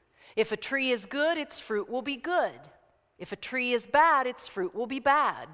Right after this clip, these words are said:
For whatever is in your heart determines what you say. A good person produces good things from the treasury of a good heart,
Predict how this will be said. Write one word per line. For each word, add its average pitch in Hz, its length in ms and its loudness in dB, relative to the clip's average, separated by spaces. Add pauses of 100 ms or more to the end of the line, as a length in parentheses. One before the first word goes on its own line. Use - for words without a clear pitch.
(680)
For 277 280 4
whatever 262 460 4
is 381 180 0
in 339 160 2
your 320 140 2
heart 226 440 4
determines 226 640 -2
what 190 200 0
you 220 100 -10
say. 170 580 -2 (680)
A 196 100 2
good 359 280 0
person 269 380 0
produces 240 520 -6
good 262 300 -4
things 220 380 0
from 226 180 -4
the 202 100 -4
treasury 220 720 0
of 214 120 -4
a 247 40 0
good 196 260 -4
heart, 226 600 -6